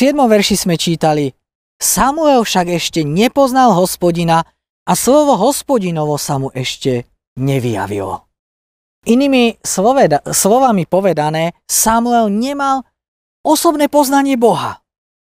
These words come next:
On nemal osobný vzťah s Bohom. Jemu chýbala osobná viera. Ani tá najlepšia rodina, ani tá najlepšia výchova, dokonca ani ten najlepší cirkevný zbor, to najlepšie zborové spoločenstvo –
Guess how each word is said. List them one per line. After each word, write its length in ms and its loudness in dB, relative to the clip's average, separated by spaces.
On 80 2
nemal 480 2
osobný 480 -4
vzťah 400 -4
s 80 -10
Bohom. 400 -6
Jemu 320 0
chýbala 560 -4
osobná 480 0
viera. 480 0
Ani 240 0
tá 160 0
najlepšia 480 0
rodina, 560 -2
ani 240 -2
tá 160 -2
najlepšia 480 -2
výchova, 480 -2
dokonca 480 -2
ani 160 -2
ten 240 2
najlepší 560 2
cirkevný 640 0
zbor, 320 2
to 80 4
najlepšie 720 0
zborové 480 2
spoločenstvo – 1000 0